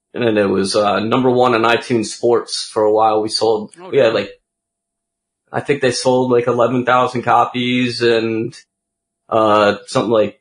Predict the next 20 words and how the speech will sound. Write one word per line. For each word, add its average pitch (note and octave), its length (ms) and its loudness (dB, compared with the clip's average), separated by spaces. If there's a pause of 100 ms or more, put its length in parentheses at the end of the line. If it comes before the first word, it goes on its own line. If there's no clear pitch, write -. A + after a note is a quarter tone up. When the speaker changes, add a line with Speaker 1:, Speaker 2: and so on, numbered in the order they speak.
(160)
Speaker 1:
two B2 280 -2
point A2+ 480 2 (280)
eight G#2+ 240 0
million A2 360 2
stream A2+ 460 -2
views A2+ 540 0
on G#2 160 -2
their G2+ 100 -4
stream, A2 500 0
something G#2 280 -4
like G2+ 160 -2
that. G#2+ 360 0
Like, G#2+ 260 -2
it G#2 80 -6
did B2 180 0
very A2 300 2
good. A2 340 2
So G#2 440 0 (540)
we're A#2 160 4
expecting, G#2+ 760 -2